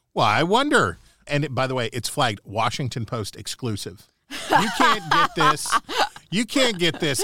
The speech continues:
anyplace else. There's nobody else.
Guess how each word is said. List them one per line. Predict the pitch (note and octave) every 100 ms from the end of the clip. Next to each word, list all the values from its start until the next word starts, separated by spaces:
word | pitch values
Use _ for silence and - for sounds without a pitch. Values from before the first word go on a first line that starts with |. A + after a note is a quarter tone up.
| B4
anyplace | E3 E3+ F3 E3 C#3 -
else. | F#2+ D2 -
There's | D3+ G3 E3 D3+
nobody | D#3+ G#3 G#3 G#3 G3+ E3+
else. | D3 C#3 - -